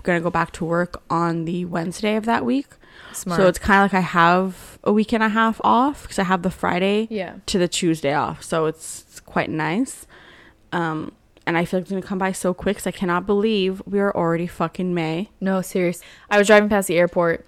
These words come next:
Speaker 2: like, earlier this week, and I don't leave my house very often. So it was, like, a nice little, "Oh, hey, I'm going to be in that plane in
Speaker 1: Yeah.
Speaker 2: a month and a half."
Speaker 1: Mm-hmm. You're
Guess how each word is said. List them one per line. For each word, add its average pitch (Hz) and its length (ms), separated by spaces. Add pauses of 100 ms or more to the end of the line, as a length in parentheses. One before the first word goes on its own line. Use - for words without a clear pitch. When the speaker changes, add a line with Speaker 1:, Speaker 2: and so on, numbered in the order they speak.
Speaker 2:
like, 170 240
earlier 165 300
this 156 180
week, 165 340
and 156 360
I 156 160
don't 151 420
leave 165 160
my 147 140
house 156 240
very 269 180
often. 277 300
So 180 200
it 160 80
was, 160 140
like, 160 160
a 156 80
nice 156 300
little, 151 420 (180)
"Oh, 302 200
hey, 254 420 (260)
I'm 185 260
going 190 260
to - 140
be 185 300
in 175 180
that 170 200
plane 156 300 (680)
in 185 120
Speaker 1:
Yeah. 196 160
Speaker 2:
a - 20
month 160 240
and 160 80
a 170 60
half." - 340 (180)
Speaker 1:
Mm-hmm. 196 200
You're 202 180